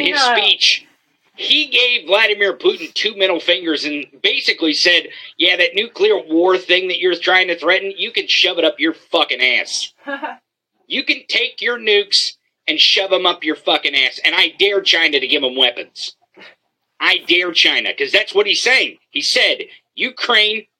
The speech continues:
Speaker 1: will never be a victory for Russia." Never.
Speaker 2: Ha ha.
Speaker 1: He is
Speaker 2: Yeah.
Speaker 1: sending a signal around
Speaker 2: Thank
Speaker 1: the world
Speaker 2: you.
Speaker 1: that Western
Speaker 2: Thank you,
Speaker 1: liberal
Speaker 2: Biden.
Speaker 1: democracy is going to stand with Ukraine.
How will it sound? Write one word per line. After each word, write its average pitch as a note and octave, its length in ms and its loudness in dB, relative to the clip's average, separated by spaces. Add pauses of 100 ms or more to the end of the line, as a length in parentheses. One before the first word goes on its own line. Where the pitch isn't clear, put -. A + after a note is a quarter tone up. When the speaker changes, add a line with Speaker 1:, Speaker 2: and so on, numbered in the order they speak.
(140)
Speaker 1:
will D#3+ 200 2
never F3 680 2 (760)
be F#3 200 -4
a F#3 140 2
victory E3 560 0
for F3+ 200 0
Russia." E3 480 2 (200)
Never. C3+ 680 0 (160)
Speaker 2:
Ha C#4 160 -6
ha. A#3 280 -6 (1700)
Speaker 1:
He F#3 200 -2
is A#3 80 0
Speaker 2:
Yeah. A3+ 80 0
Speaker 1:
sending B3 280 0
a G3+ 40 -2
signal G3+ 440 2
around F3+ 300 0
Speaker 2:
Thank F3+ 100 -2
Speaker 1:
the E3+ 60 2
world D#3+ 200 4
Speaker 2:
you. C#3+ 60 2
Speaker 1:
that B2+ 100 -4
Western F#3+ 380 0
Speaker 2:
Thank G#3+ 100 -6
you, F3+ 60 0
Speaker 1:
liberal D4 220 4
Speaker 2:
Biden. C#4+ 160 2
Speaker 1:
democracy - 560 0
is D#3 120 -2
going G3+ 260 -2
to D4 80 2
stand F#3+ 600 0 (320)
with C#3+ 220 -10
Ukraine. C#4 760 0